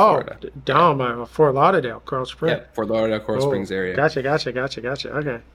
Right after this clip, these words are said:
Speaker 2: So I'm working at this company in New York, and part of my role is to go to data centers to manage infrastructure, right? 'Cause, like, they had physical co-location data centers that you have to go to and do maintenance and all that stuff, right? I did previously take a trip to Texas, where one of our data centers was, to,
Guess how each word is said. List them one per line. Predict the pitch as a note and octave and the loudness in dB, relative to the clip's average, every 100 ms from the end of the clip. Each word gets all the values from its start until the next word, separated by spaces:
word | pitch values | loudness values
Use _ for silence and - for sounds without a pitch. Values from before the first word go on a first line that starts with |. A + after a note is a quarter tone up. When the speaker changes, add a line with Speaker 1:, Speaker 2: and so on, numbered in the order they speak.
| - | -2
Speaker 2:
So | D#3+ D3 - | 2 2 2
I'm | F#3 | 4
working | A3 A3 G3 | 4 4 2
at | |
this | F3+ | 0
company | - C#3+ C#3+ | 0 -2 0
in | C3+ | 0
New | B2 | 2
York, | A2+ A2+ A2 - | 2 2 0 -2
and | A2+ A2 | -2 0
part | D#3 E3 | 4 4
of | D#3+ | 4
my | D3+ | 0
role | A#2+ A#2 A2+ G#2+ | 0 0 0 -2
is | G#2+ | -4
to | G#2 | -4
go | G#2+ | -4
to | G#2 | -2
data | A2 A2 | -2 -2
centers | A2 G2+ F2+ E2+ - - - | -2 -10 -10 -10 -12 -14 -14
to | - G2+ - _ | -10 -10 -12 _
manage | B2 G#2 G2 F#2 | -4 -2 -4 -8
infrastructure, | F2+ - - - - A1+ | -10 -12 -12 -12 -14 -10
right? | E2 G#2+ - | -4 -4 -6
'Cause, | G#2+ | -8
like, | F2 D#2 - - | -8 -8 -10 -8
they | G2+ | -6
had | G2 - | -8 -6
physical | A#2 G#2+ A2 G#2 G#2 - | -6 -4 -4 -4 -8 -12
co-location | - G#2+ G#2 G#2 G2+ - | -6 -4 -4 -6 -8 -8
data | G2 G#2 | -6 -6
centers | G2 G2+ G2+ | -6 -8 -8
that | F#2+ | -6
you | F#2+ | -8
have | - | -10
to | |
go | - G2+ | -6 -6
to | G2 - G2 | -6 -8 -6
and | F#2+ | -6
do | |
maintenance | F#2+ F#2+ F2 F#2+ - | -8 -8 -10 -12 -10
and | F2 | -12
all | G#1+ | -12
that | G#1+ | -14
stuff, | - - _ - | -16 -20 _ -4
right? | G2+ - _ _ _ _ _ - | -4 -6 _ _ _ _ _ -4
I | B2+ | -2
did | A#2+ D3+ E3 | 4 6 6
previously | - D#3+ C#3+ C3+ C3 | 2 2 0 -2 -4
take | C3 A#2 | -4 -4
a | |
trip | - A#2+ A#2+ | -4 -6 -6
to | - | -10
Texas, | - A3 A3 G2 F#2+ - - _ _ - | -4 -4 -2 -6 -6 -8 -16 _ _ -2
where | A2 | 0
one | G#2 G#2 | 2 0
of | |
our | G2 | 0
data | G2 B2+ | 0 -2
centers | A#2+ G2 F#2 F#2 | -4 -6 -8 -8
was, | F#2 F2+ - | -8 -8 -12
to, | - | -16